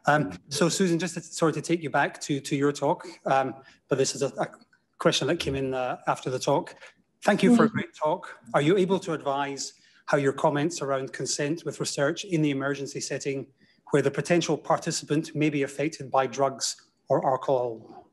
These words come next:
Speaker 2: Well, we all know that you can't get retrospective consent. So there's your first starting point.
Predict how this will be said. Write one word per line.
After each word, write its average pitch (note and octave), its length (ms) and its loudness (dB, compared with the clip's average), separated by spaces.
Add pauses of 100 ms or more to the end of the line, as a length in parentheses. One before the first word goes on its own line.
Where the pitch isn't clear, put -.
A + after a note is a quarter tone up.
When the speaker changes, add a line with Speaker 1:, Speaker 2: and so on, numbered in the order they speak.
(880)
Speaker 2:
Well, A#3 360 6 (380)
we B3 160 8
all C4+ 160 12
know A#3 260 10
that G#3+ 180 8
you G#3 160 4
can't G#3 360 2 (360)
get A3 220 6
retrospective G3+ 800 2
consent. F3 520 0 (760)
So G3 160 2
there's G#3+ 240 8
your G3 120 4
first F#3+ 300 4
starting F3+ 460 6
point. E3+ 320 2